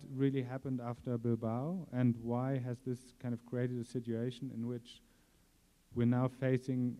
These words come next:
a kind of, like, ridiculous institutional reality where a lot of political decisions that are being made are only looking at the kind of representative character of the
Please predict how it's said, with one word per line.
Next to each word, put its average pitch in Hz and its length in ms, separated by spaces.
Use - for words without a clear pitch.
a 123 40
kind 123 240
of, 117 120
like, 117 180
ridiculous 131 640
institutional 127 640
reality 120 580
where 110 440
a - 20
lot 120 160
of - 180
political 131 500
decisions 123 540
that 117 140
are 113 80
being 113 320
made 127 360
are 113 180
only 139 340
looking 139 480
at 120 160
the 127 80
kind 123 200
of 117 120
representative 123 800
character 127 500
of 113 120
the 110 220